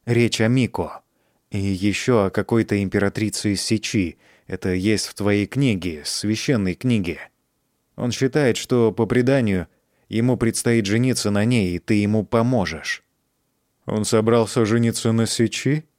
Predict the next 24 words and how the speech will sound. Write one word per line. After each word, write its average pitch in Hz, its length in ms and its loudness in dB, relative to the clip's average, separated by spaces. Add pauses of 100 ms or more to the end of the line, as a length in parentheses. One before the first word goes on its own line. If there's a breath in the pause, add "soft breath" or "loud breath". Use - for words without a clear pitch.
(500)
«Да». 117 460 -4 (680)
«Нет, 92 760 -4
нет, 101 640 -2
он 131 180 0
не 139 100 2
может. 92 560 -2 (460)
Министр 131 480 0
Мансин 139 440 2
не 135 80 2
допустил 135 600 0
бы». 85 240 -4 (800)
Она 110 240 0
умолкла, 123 580 2
не 127 240 2
веря 117 340 2
своим 120 420 0
словам. 110 600 0 (920)
«Жениться 117 560 0
на 107 160 2
ней 117 300 2
и 92 60 0
избавиться 98 560 0
от 101 100 -2
Мико. 98 540 -2